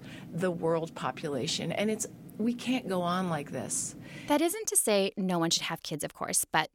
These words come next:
Speaker 2: more conscientiousness, sex education, and freedom around our reproductive choices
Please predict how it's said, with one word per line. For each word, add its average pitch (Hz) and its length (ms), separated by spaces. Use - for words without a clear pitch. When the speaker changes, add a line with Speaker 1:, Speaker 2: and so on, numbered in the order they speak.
Speaker 2:
more 214 300
conscientiousness, 214 1120
sex - 300
education, 277 680
and 196 100
freedom 220 640
around 180 560
our 165 140
reproductive 170 560
choices 151 600